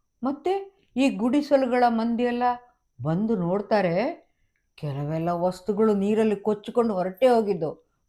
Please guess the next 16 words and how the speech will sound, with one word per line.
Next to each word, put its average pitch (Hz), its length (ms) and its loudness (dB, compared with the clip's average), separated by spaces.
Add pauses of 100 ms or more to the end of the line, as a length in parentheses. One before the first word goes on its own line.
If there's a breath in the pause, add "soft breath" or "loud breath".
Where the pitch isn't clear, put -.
ಬಾಗಿಲೇ 208 580 0
ಮುರ್ಕೊಂಡ್ 254 560 2
ಬಿಟ್ಟಿತ್ತು. 320 640 -4 (1800)
ಆದ್ರೆ 131 340 -8
ತುಂಬಾ 165 600 -4
ಅಪಾಯ 220 400 0
ಏನೂ 208 220 2
ಆಗಿರ್ಲಿಲ್ಲ. 170 720 0 (800)
"ಸದ್ಯ 131 580 -8
ದೇವ್ರೇ, 139 500 -2
ದೇವ್ರೇ" 165 640 0 (320)
ಅಂತ 135 220 -14 (720 soft breath)
ಈ 160 240 -4
ಮಂದಿ 151 400 -4
ಅಂದ್ಕೊಂಡ್ರು. 143 840 -6 (1000)
ಅಲ್ಲ, 175 160 -6